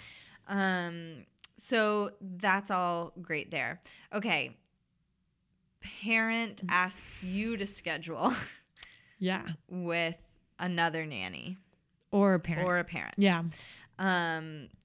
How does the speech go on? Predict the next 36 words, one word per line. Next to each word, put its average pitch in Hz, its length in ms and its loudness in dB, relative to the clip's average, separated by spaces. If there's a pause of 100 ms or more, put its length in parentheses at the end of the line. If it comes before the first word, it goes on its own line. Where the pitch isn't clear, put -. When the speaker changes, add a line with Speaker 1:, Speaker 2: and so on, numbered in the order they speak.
(120)
Speaker 1:
so 196 560 2
that 190 520 2
one 269 600 -2 (800)
I, 208 520 2 (500)
I 226 140 -4
find 214 340 -4
so 190 360 -2
tricky. 160 640 -8 (160)
Speaker 2:
<laughs> 185 480 4
Speaker 1:
Um, 180 560 4 (220)
Speaker 2:
'Cause 214 140 0
you 202 60 0
don't 247 160 0
really 269 240 0
know 175 420 4
necessarily 170 640 0
what 160 180 0
you're 165 100 -4
in 156 160 0
for. - 320 -10 (160)
Speaker 1:
You 208 200 0
don't 208 260 2
know 254 80 0
what 269 140 0
you're 277 120 0
in 180 220 -2
for. 165 580 -2
Speaker 2:
Otherwise, 190 460 4
you 196 120 8
would 190 100 6
have 185 180 4
the 180 60 4
number 175 320 4
and 165 200 4
you 170 120 4
would, 165 240 4